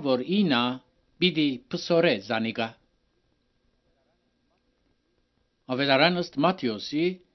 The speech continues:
քսանմեկ, քառասուն երկու և քառասուն չորս։ Տեր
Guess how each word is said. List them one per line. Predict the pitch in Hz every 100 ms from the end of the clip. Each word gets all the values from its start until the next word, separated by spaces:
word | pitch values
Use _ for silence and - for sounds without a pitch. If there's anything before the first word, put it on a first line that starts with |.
| _ _ _ _ _
քսանմեկ, | - - 170 160 117 117 - _ _ _ _ _ _ _ _ _ _ -
քառասուն | 147 151 - 135
երկու | 117 113 110 156 185 185 _
և | 131 117 120 -
քառասուն | 156 120 - 107 117 -
չորս։ | 170 101 - - _ _ _ _ _ _ _ _ _ _ _ _ _ _ _ _ _ _ _ _ _ _ _ _ _ _ _ _ _ _ _ 480 _ _ _ _ _ _ _ _ _ _ _ _
Տեր | 170 214